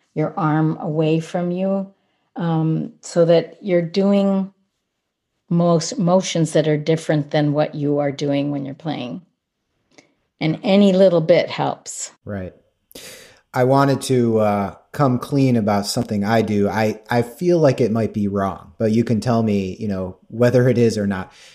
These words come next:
Speaker 2: Sometimes if I'm playing and I feel myself, you know,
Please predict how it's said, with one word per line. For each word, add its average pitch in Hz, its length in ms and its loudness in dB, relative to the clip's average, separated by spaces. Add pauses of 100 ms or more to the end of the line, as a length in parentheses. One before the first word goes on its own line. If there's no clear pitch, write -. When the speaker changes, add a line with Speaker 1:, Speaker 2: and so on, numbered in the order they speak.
Speaker 2:
Sometimes 165 440 0
if 147 120 -2
I'm 135 160 2
playing 123 440 2
and 104 80 0
I 104 80 0
feel 123 300 2
myself, 107 680 -2
you 110 80 -10
know, 101 260 -4